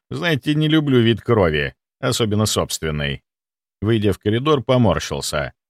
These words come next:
Свет бил по глазам, заставляя их слезиться. Но что больше всего раздражало, так это то, что и подлечить сам себя я не могу. Прежде чем бросить в промозглую камеру, меня хорошенько обыскали, вывернув даже носки и проверив швы в комбинезоне.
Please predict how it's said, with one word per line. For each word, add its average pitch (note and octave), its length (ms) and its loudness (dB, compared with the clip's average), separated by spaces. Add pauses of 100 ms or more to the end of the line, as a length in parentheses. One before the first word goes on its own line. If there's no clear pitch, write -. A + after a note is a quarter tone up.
(140)
Свет D#3+ 300 -2
бил D3 240 0
по C3+ 120 -2
глазам, C3 480 2
заставляя G2+ 580 0
их F#2+ 260 -6
слезиться. D#2+ 760 -4 (580)
Но A#2 120 4
что F2+ 200 0
больше C3+ 380 2
всего D3+ 300 2
раздражало, C3+ 840 4 (220)
так D3+ 180 0
это B2 220 2
то, E3+ 200 0
что - 180 -2
и D#3+ 60 4
подлечить C3 600 0
сам C3+ 220 2
себя G2 360 2
я F2+ 60 4
не G2 100 2
могу. E2+ 460 0 (420)
Прежде D#3 300 2
чем D3 260 2
бросить C3+ 400 2
в - 80 -18
промозглую A2+ 680 2
камеру, D3 380 0
меня D3+ 300 0
хорошенько A#2+ 680 2
обыскали, E2+ 680 0 (260)
вывернув C#3 500 2
даже A2+ 280 4
носки G2 460 0
и D3 180 -2
проверив A2+ 520 0
швы F#2+ 240 0
в - 80 -10
комбинезоне. F2+ 840 0